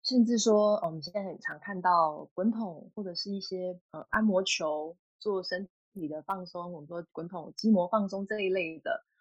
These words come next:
其实也可以透过道具，或者是像，呃，现在比较没有办法做的，像按摩，这也是一个方式去帮助我们的筋膜做放松，徒手或者是用道具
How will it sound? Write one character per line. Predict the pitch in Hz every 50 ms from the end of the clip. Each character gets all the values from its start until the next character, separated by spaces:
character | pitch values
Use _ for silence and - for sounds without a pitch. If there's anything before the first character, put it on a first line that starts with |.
| _ _ _ -
其 | - 175
实 | 160 196
也 | 185 151 151
可 | - -
以 | 220 190 190
透 | - 214 196
过 | - 202 190 175 175 - -
道 | 240 202 180 160
具， | - - - 175 139 _ _ _ _ _
或 | - 262 247
者 | 185 165
是 | 160 - 214 202 185
像， | - 208 202 202 - -
呃， | 180 165 165
现 | - 233 220
在 | 214 202
比 | 151 151
较 | 185 185
没 | 180 185
有 | 196 185 170 170
办 | 180 170 160
法 | - 143 -
做 | - 180 160 151
的， | - -
像 | - - 208 - -
按 | - 220 196
摩， | 170 160 156 151 156
这 | 139 - 180
也 | 151 -
是 | - - 180
一 | 170
个 | - 156 151 - _ _ _ _ _ _ -
方 | - 190 180 196 202
式 | - - 208 170 -
去 | - - - 190 175 - -
帮 | 160 175 175
助 | 180 185 147
我 | 131
们 | - -
的 | - - -
筋 | _ - 180 196
膜 | 190 170 165
做 | 165 190 185 180 180
放 | 190 185 175 175 175
松， | 180 175 170 175 175 - -
徒 | - 214
手 | 240 - 220 196 165 - - - _ _ _ _ -
或 | - 185 180 165
者 | - _ -
是 | 151 - 185
用 | 180 170 170 170
道 | - 190 175 160 147
具 | 143 - - 165 151 143 131